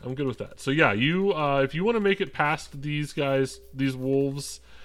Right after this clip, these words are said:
like, this line of guards, and the guards are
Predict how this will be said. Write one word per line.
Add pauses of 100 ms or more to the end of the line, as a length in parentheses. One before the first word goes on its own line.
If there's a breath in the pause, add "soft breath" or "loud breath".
(160 soft breath)
like,
this
line
of
guards,
and
the
guards
are